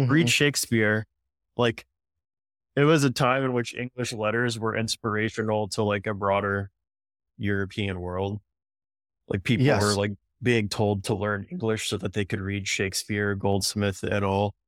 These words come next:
Speaker 1: And I
Speaker 2: And,
Speaker 1: thought
Speaker 2: and
Speaker 1: that was
Speaker 2: James, <laughs> and James Fenimore Cooper.
Speaker 1: Yeah,
Speaker 2: Uh,
Speaker 1: James Fenimore Cooper,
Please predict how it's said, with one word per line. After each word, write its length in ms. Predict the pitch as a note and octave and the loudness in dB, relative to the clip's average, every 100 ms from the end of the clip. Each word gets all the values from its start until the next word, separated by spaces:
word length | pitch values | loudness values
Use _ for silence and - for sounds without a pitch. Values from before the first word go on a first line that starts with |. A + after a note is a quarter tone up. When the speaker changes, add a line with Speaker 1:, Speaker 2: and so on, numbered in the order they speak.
| _ _ _ _ - C#3 | _ _ _ _ -2 2
Speaker 1:
And 100 | C3 | 2
I 20 | |
Speaker 2:
And, 20 | |
Speaker 1:
thought 200 | C#3+ E3+ | 4 4
Speaker 2:
and 20 | C3+ | 4
Speaker 1:
that 140 | C#3 | 4
was 80 | C3+ | 4
Speaker 2:
James, 340 | C#3+ D3 - | 6 4 4
<laughs> 120 | E3+ | 2
and 120 | G3 D#3 | 4 4
James 360 | D3 D3 D3 | 4 4 2
Fenimore 400 | - C3+ B2+ A2+ | 0 0 0 -2
Cooper. 420 | - B2 G#2+ G#2+ - _ _ - | -2 -2 -2 -8 -8 _ _ 2
Speaker 1:
Yeah, 300 | C#3 C3 A#2 | 4 6 4
Speaker 2:
Uh, 20 | |
Speaker 1:
James 440 | - F3+ D#3 E3+ | 4 4 4 2
Fenimore 500 | - C#3+ C3+ C3+ D#3 B2+ | 2 2 2 2 2 2
Cooper, 580 | - B2+ B2+ C#3 C#3 | 2 2 4 2 2